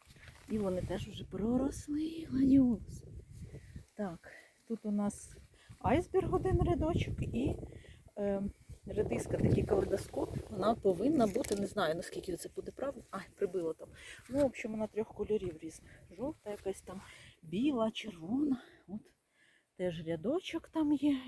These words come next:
і айсберг. Оце от айсберг вже проріс ще конкретніше.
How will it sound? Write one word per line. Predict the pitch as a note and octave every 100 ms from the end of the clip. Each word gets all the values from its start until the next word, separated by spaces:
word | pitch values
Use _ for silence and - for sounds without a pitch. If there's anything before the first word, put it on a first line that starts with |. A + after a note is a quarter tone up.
| - G3
і | A#3+ D4 - - - -
айсберг. | F3 D#3+ D#3 D3 F#3+ - - _
Оце | - -
от | E3 - -
айсберг | D#3+ D#3 F3 A#3 A#3
вже | B3 B3 - - - -
проріс | G3 A3+ G#3+ G#3+ -
ще | - F#3
конкретніше. | - E3+ F#3 F3+ - B3 -